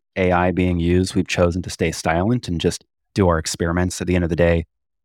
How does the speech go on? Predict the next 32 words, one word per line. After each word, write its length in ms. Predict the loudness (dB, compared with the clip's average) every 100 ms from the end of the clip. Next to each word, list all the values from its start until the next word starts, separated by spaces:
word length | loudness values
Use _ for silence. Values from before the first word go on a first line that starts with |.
| 0
our 160 | 4
only 220 | 4 4 2
objective 440 | 2 0 0 0
with 120 | 0
these 140 | 0 -4
experiments 640 | -2 0 2 0 -2 -4
is 260 | -2 -2 -2
to 320 | -4 -2 -2
increase 680 | -2 -2 -2 -4 -4 -8 -12 -8
conversion. 520 | -8 -6 -6 -8 -10 _ _ _ _
Conversion 440 | -2 2 4 2 -2
could 140 | -2
be 260 | 0 0 -2 _ _ -4
patient 280 | -2 0 -2
getting 180 | 0
the 100 | 2
answer 200 | 0 0
they 120 | -2 2
need, 260 | 2 2
the 80 | -2
care 240 | -2 2
they 140 | 4 4
need, 260 | 2 2
or 100 | 2
not 260 | 0 -2 -2
having 260 | -4 -4 -4
to 80 | -8
talk 260 | -8 -8
to 100 | -4
a 20 | -6
human 320 | -6 -12 -6
being. 300 | -6 -6